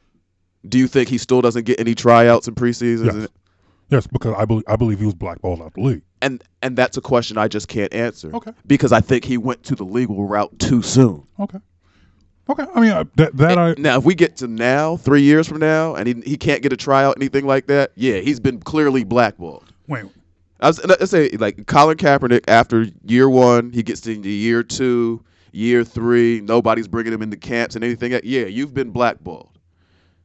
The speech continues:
Speaker 1: Year one, after you
Speaker 2: What was Colin Kaepernick's last year in the league?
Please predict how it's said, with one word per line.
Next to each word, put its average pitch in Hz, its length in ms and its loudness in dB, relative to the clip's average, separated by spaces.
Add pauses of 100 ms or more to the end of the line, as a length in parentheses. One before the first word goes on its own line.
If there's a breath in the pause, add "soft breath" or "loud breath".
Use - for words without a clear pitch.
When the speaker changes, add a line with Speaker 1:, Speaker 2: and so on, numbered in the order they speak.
(300)
Speaker 1:
Year 143 360 6
one, 156 560 6 (280)
after 131 340 -2
you 135 220 -8 (1040)
Speaker 2:
What 226 80 -6
was 247 100 -6
Colin 196 280 0
Kaepernick's 139 420 0
last 120 300 -6
year 107 100 -4
in 98 60 -8
the 92 60 -8
league? 87 180 -14